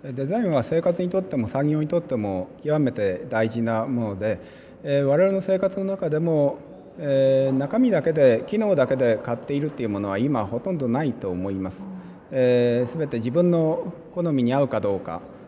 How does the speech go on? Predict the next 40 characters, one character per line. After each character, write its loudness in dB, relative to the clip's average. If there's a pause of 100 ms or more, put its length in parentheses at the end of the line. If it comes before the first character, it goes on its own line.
(100)
そ -12
れ -2
か 2
ら 4
友 -2
達 -2
と -6
コ -4
ミ 0
ュ 2
ニ 0
ケ 2
ー 2
シ -4
ョ -2
ン 0
が -2
そ -4
れ 2
に 4
よ 2
っ -2
て -4
で 0
き -4
る -2
か -2
ど 0
う -6
か、 -10 (580)
え 2
ー、 -4
様 0
々 4
な、 0
あ 0
の、 -2
価 -6
値 -2
を、 -2